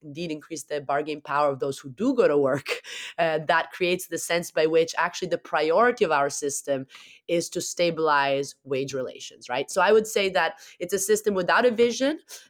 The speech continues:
but it is also a system in which there are priorities. And that is the first priority because it is indeed the fundamental of the system. So that is the first point, is that, um, whatever it takes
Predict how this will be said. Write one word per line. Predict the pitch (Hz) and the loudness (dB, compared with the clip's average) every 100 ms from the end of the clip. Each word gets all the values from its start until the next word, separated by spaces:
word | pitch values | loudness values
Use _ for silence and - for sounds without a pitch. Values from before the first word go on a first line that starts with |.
| 175 | -2
but | 196 | 0
it | 190 | 0
is | 202 | 0
also | 185 202 214 | 0 0 -2
a | |
system | 202 196 190 - 190 | -2 -4 -6 -6 -4
in | 180 175 | -4 -2
which | 175 170 - - _ | 0 -2 -6 -10 _
there | 175 | 0
are | 175 170 | 2 2
priorities. | 170 165 151 143 123 123 | 2 2 4 0 -2 -10
And | - 180 | -4 0
that | 202 | 2
is | 214 | 2
the | 190 | 2
first | 196 285 294 | 2 2 2
priority | 208 175 160 160 | 2 4 2 0
because | 160 160 170 | -4 -2 0
it | 165 | 2
is | 175 185 | 0 0
indeed | 175 160 165 147 143 | -2 -4 -4 -4 -2
the | 160 | -4
fundamental | 160 156 151 147 147 151 147 | -4 -4 -2 -2 -4 -2 -2
of | 143 139 | -2 -6
the | |
system. | 135 147 - 123 131 - - - - | -4 -6 -6 -12 -16 -18 -20 -20 -8
So | - 208 180 - - | 2 6 4 2 -6
that | 165 196 262 | 0 2 4
is | 277 | 4
the | 254 | 2
first | 254 240 233 233 | 2 2 2 2
point, | 233 196 147 | 0 0 0
is | - 170 | -2 0
that, | 180 170 165 - | 2 4 2 0
um, | 180 170 170 156 - _ | 0 0 -2 -10 -16 _
whatever | 180 196 226 233 | 0 4 4 4
it | 220 - | 2 0
takes | 240 220 139 - - | 2 4 2 -6 -14